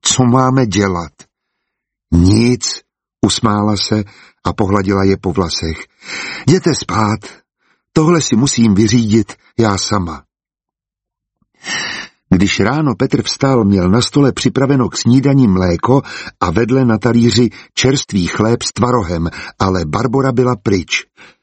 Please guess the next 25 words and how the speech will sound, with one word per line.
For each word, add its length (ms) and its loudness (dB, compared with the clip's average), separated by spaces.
Vědra 460 2
na 160 2
vodu 220 4
byla 240 0
plná 540 0
a 120 -2
stála, 600 -2
jako 300 -2
obvykle 520 0
v 100 -2
Mázhausu, 720 0
před 240 0
dveřmi 480 0
do 140 0
kuchyně. 540 -2
Ke 160 -2
kašně 460 0
tedy 320 2
nešla. 440 -2
A 60 0
jiný 440 2
důvod 380 2
odejít 420 0
ráno 420 2
neměla. 580 2